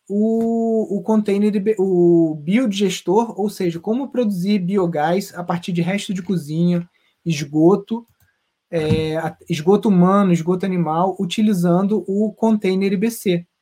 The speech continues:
né? E esse container aqui você compra ele bem barato, porque ele é um descarte industrial, na verdade, né? Então, muitas empresas precisam descartar isso aqui,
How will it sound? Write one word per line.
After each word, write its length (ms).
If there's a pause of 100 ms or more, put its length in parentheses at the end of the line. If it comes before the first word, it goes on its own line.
(180)
né? 240
E 80
esse 140
container 540
aqui 180
você 240
compra 480
ele 140
bem 180
barato, 560 (480)
porque 260
ele 120
é 40
um 100
descarte 580
industrial, 680
na 120
verdade, 520
né? 100
Então, 440 (460)
muitas 320
empresas 440
precisam 460
descartar 560
isso 160
aqui, 460